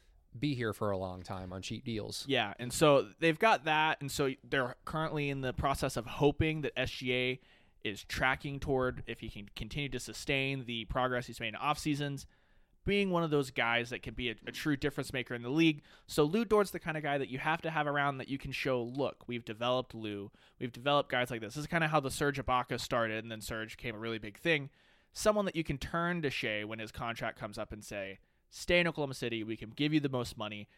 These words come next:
Speaker 2: And also, we'll put you these guys around you to help you succeed." And so they don't need Lou to be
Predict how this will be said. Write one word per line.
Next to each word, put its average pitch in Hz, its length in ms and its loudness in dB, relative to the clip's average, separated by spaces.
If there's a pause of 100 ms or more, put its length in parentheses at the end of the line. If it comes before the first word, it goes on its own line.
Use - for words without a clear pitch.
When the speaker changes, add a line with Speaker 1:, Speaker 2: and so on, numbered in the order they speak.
(120)
Speaker 2:
And 151 100 0
also, 170 260 4
we'll 139 160 2
put 180 260 -2
you 165 120 -2
these 147 240 -2
guys 127 300 0
around 117 280 -2
you 110 80 -8
to 107 60 -8
help 120 220 -4
you 113 100 -6
succeed." 101 560 -10 (300)
And 131 120 -10
so 156 140 0
they 185 100 4
don't 220 200 2
need 175 520 -2 (260)
Lou 143 460 0
to 131 120 -8
be 117 440 -6